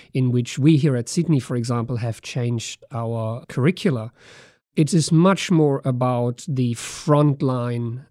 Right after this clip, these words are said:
use of technology to, for example, create new business models, create new services for customers. The distinction between I T and business is rapidly fading away. And so the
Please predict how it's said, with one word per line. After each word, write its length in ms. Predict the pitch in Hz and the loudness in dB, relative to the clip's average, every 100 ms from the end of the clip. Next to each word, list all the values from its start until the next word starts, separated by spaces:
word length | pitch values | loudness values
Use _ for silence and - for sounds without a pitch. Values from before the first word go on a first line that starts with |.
| - | -6
use 380 | 131 147 - | 0 0 0
of 160 | 139 117 | -4 -6
technology 880 | - 127 127 123 120 117 - 113 113 | -4 -2 0 0 0 -4 -6 -8 -6
to, 320 | - - 120 | -6 -4 -4
for 260 | - 131 120 | -4 -6 -6
example, 500 | 117 123 120 117 120 | -4 -4 -4 -4 -8
create 540 | - 131 127 131 123 | -4 -2 0 -2 -2
new 160 | 139 123 | 0 0
business 420 | 127 120 131 - | 0 0 -2 -2
models, 380 | 123 113 117 - | -6 -6 -8 -10
create 380 | - 123 120 | -8 -6 -4
new 140 | 120 117 | -4 -6
services 600 | - 135 123 120 - 110 | -4 -2 -2 -2 -6 -8
for 160 | - | -10
customers. 580 | 117 160 151 - 120 110 - - - - - _ _ _ _ | -6 -4 -4 -6 -6 -8 -14 -20 -20 -20 -20 _ _ _ _
The 120 | 151 | 2
distinction 640 | 143 139 - 226 247 - 156 | 2 0 2 2 2 2 0
between 540 | 143 - 147 131 131 - | 0 -2 0 0 -2 -4
I 200 | 139 147 | -2 -2
T 500 | - - 156 139 - | -2 -4 -2 -2 -2
and 340 | 139 123 123 120 | -4 -4 -4 0
business 460 | 156 151 139 117 | 0 2 -2 -2
is 240 | - 131 131 | -6 -6 -4
rapidly 580 | 123 139 147 131 127 | -2 -2 -2 -2 -4
fading 460 | 113 - 131 120 117 | -6 -4 -2 -2 -4
away. 400 | 113 139 147 107 | -2 -2 -2 -4
And 180 | 127 123 | -6 -6
so 200 | - 123 | -4 -2
the 280 | 123 120 | 0 -2